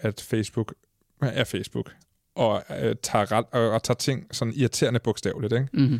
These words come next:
Speaker 1: På samme måde, som en storebror nogle gange kan tage ting bo-, meget, meget bogstaveligt.
Speaker 2: Ja.
Speaker 1: Slip ham, okay.
Speaker 2: <laughs>
Speaker 1: Ikke? <laughs> Altså, øh, Lars K, du,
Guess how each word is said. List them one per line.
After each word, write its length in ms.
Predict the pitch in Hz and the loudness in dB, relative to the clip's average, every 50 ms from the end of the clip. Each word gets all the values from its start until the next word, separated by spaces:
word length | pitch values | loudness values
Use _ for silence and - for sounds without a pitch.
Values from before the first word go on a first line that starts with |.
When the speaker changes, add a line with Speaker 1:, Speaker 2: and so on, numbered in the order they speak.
| - - - | -2 -6 0
Speaker 1:
På 140 | - 120 | 0 2
samme 200 | - - 110 113 | 4 4 2 4
måde, 140 | 113 110 107 | 4 4 4
som 140 | 107 113 107 | 4 2 0
en 80 | 107 104 | 0 0
storebror 480 | - - 117 113 123 123 - - 107 | 2 4 4 4 4 4 2 -2 0
nogle 160 | 107 107 110 | 2 2 2
gange 200 | 107 104 104 107 110 | 2 2 2 2 0
kan 80 | 110 | 0
tage 80 | - 104 | -2 -4
ting 280 | - - 117 - - - | -4 -4 -4 -4 -4 -2
bo-, 240 | - 127 113 - | 0 0 0 0
meget, 300 | 127 120 113 117 127 131 | 0 2 4 4 4 4
meget 140 | 113 107 104 | 4 2 2
bogstaveligt. 460 | 92 107 - - 104 107 110 113 127 - _ _ - - - | 2 0 0 0 -2 -2 0 -4 -6 -8 _ _ -16 -4 0
Speaker 2:
Ja. 80 | 135 123 - - | 0 0 0 -2
Speaker 1:
Slip 320 | - - - - 147 151 - | -8 -6 0 2 2 2 4
ham, 240 | 156 143 127 123 - | 2 2 2 2 2
okay. 340 | - 196 - - 190 180 190 185 - 165 - - 226 - - - | 2 0 4 4 4 4 2 0 -2 -6 -2 0 -2 -2 0 -2
Speaker 2:
<laughs> 420 | 208 - - - - - - - | -4 -4 -2 -4 -8 -8 -2 2
Speaker 1:
Ikke? 200 | 143 143 147 151 - 139 - - - - - - 170 - - - | 2 2 2 2 0 0 0 0 -4 -6 0 2 2 2 2 2
<laughs> 120 | 185 - - 277 - - - 254 - - - 143 - - | 0 2 2 2 0 2 0 0 0 -2 -14 -14 -6 0
Altså, 380 | 147 135 123 120 - - 120 113 110 110 110 | 4 4 4 4 2 2 4 6 6 6 6
øh, 380 | 107 107 110 113 117 117 110 113 - - 127 147 139 143 120 139 143 131 127 135 135 | 6 6 4 4 4 2 0 -2 -6 -6 -6 -4 -4 -4 -4 -4 -6 -6 -8 -10 -6
Lars 360 | 147 139 131 120 117 120 - | -2 2 4 6 6 4 2
K, 60 | - | 4
du, 160 | - 123 123 | 4 4 4